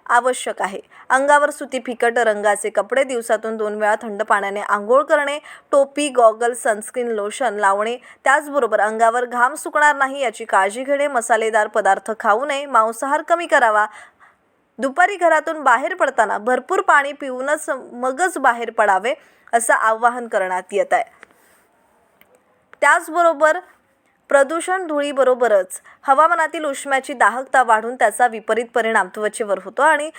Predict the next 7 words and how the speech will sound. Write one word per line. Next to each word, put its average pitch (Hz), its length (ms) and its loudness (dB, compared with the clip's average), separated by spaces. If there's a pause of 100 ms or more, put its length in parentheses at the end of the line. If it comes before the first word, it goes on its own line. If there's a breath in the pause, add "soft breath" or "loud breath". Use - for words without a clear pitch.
(180 loud breath)
दिवसात 269 420 2
त्वचा 233 400 0
विकारामध्ये 226 720 0 (360 soft breath)
फंगल 285 360 4
इन्फेक्शन, 240 600 -4
घामोळे, 226 460 0
अंगावर 214 600 0